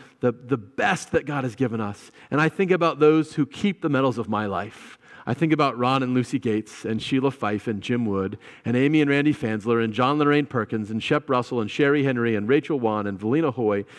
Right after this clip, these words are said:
and Dave Ross and Dave Miller and so on and on and on. Some contemporaries and some older and some younger, but older than me in the faith. And I think, "Who has helped parent you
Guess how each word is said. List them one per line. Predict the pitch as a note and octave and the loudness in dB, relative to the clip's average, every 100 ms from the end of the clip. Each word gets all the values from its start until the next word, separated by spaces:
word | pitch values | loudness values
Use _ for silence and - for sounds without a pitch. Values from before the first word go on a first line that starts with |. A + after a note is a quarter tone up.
| - - | -20 -6
and | B2+ A#2+ | -4 2
Dave | E3 F#3+ D3+ | 6 6 4
Ross | C#3 A#2+ - | 0 -2 -2
and | A#2+ | 0
Dave | C#3+ F3 C#3+ | 4 4 4
Miller | C#3 A#2+ A#2 | 0 2 2
and | A2+ A2 | 0 -2
so | D#3+ | 0
on | D#3 | 0
and | C3 | -2
on | C3+ C3 | -2 -2
and | A#2+ | 0
on. | A2 A2 G#2+ - - - - _ | -2 -2 -2 -6 -18 -20 -20 _
Some | - E3+ D#3 | 0 0 2
contemporaries | D3+ B2+ E3 C#3+ D3+ C#3+ B2+ | -2 0 0 4 4 6 2
and | B2+ | -4
some | A#2+ D#3+ D3+ | 0 0 0
older | C#3+ C#3 C3 | 2 2 2
and | B2+ A#2 | 0 -2
some | D#3+ C#3 | -2 0
younger, | C3 C#3+ C#3+ C#3+ C3 - - - _ - | 2 0 2 2 2 -2 -18 -20 _ -2
but | C#3+ | 2
older | E3 E3 | 4 4
than | D3 | 2
me | C#3 | 0
in | C3+ | 0
the | A#2+ | -2
faith. | - A#2 G2+ - - _ _ _ _ _ _ _ _ _ _ _ _ - _ - | -4 -4 -4 -8 -18 _ _ _ _ _ _ _ _ _ _ _ _ -20 _ -4
And | B2+ | -2
I | |
think, | C3 D#3 D3 - _ _ - | 0 2 0 -4 _ _ -4
"Who | G3+ | 2
has | G#3+ - | 2 2
helped | D#3 C3 - | 0 -2 -6
parent | C#3+ C3 - | -2 -2 -2
you | G#2 F#2 D#2+ | -4 -6 -8